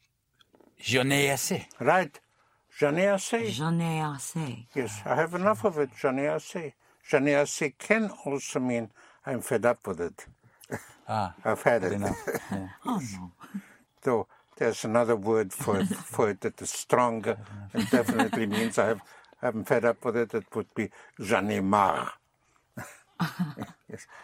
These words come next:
Speaker 2: that would mean, "I really have,
Speaker 3: Ah.
Speaker 2: I'm fed up with it."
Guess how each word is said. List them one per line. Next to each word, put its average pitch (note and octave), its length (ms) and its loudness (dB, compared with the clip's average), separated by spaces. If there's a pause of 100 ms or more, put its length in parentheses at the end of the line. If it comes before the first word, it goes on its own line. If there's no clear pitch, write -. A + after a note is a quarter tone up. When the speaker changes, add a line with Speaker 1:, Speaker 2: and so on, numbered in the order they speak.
(120)
Speaker 2:
that C3 180 4
would A2+ 160 0
mean, G2 240 -2 (340)
"I A#2 60 4
really G#2 300 0
have, F2+ 140 -2 (280)
Speaker 3:
Ah. - 320 -2
Speaker 2:
I'm F#2 160 -2
fed F#2+ 200 0
up G2 240 -2
with - 160 -8
it." A2+ 240 -8